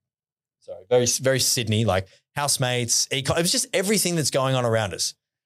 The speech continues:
Housemates, e-commerce, start your own business, like, um, love and relationships, like, A I,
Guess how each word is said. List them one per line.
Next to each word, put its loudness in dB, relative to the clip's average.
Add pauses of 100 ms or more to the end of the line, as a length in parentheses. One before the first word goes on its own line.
(100)
Housemates, 0
e-commerce, 0
start 0
your 0
own 0
business, 0
like, 0 (280)
um, -2
love 2
and 0
relationships, 0 (320)
like, 2
A 2
I, 2